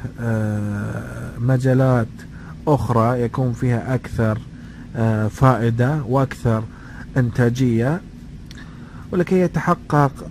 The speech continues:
ذلك ينبغي أن يعني يهيأ له عمل، آه، يتوافق مع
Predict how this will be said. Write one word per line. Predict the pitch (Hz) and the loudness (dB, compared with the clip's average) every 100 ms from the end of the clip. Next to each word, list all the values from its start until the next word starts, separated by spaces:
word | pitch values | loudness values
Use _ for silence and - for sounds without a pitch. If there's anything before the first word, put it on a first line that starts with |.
| 127 | 2
ذلك | 139 127 123 117 - | 4 4 2 -2 0
ينبغي | 127 123 131 127 117 123 | 2 2 0 0 0 -2
أن | 120 104 | -2 -2
يعني | 117 117 113 117 117 113 113 | 0 2 2 2 0 0 0
يهيأ | 120 127 139 120 113 95 | 2 4 6 4 0 0
له | 123 | 0
عمل، | 117 123 127 127 120 113 110 - - - - - 110 | 0 0 0 2 2 2 -2 -8 -14 -14 -14 -8 -2
آه، | 113 113 110 | 2 2 2
يتوافق | 113 117 120 123 123 120 117 107 - | 0 2 2 4 2 2 0 0 0
مع | 117 113 113 110 | 2 2 2 0